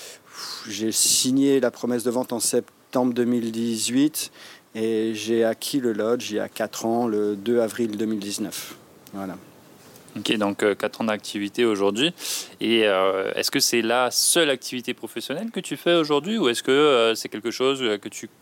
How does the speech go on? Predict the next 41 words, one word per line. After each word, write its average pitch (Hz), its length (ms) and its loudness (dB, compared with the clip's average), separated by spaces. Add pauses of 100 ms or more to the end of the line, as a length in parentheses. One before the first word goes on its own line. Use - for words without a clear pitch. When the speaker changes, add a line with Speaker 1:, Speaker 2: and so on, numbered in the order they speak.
(200)
Speaker 2:
couples - 320 -2
avec, 117 320 2
euh, 101 300 4
une 101 80 -2
autre 117 160 -2
activité 101 320 -6
professionnelle ? 101 480 -8 (580)
Speaker 1:
Alors, 120 240 4
les 131 80 6
premières 135 420 2
années, 151 200 6
j'avais 123 220 2
gardé 123 300 2
une 156 140 4
patente 131 600 -2
de, 110 460 -2
de 113 80 -6
conseiller 123 400 0
agricole 123 500 2
en 120 80 0
me 113 60 -4
disant 110 260 -2
que 110 140 -8
si 120 400 -2
j'avais 110 260 -2
besoin 117 540 0
de, 101 180 0 (640)
de, 110 420 0
de 107 140 -2
faire 110 380 0
un 107 100 -2
petit 104 240 -6
peu, - 160 -8
euh, 98 800 0
voilà, 104 320 0
de, 101 160 -2
de 104 140 -2
diversifier 117 800 0
mes, 110 260 2
mes 113 140 0
revenus. 113 480 2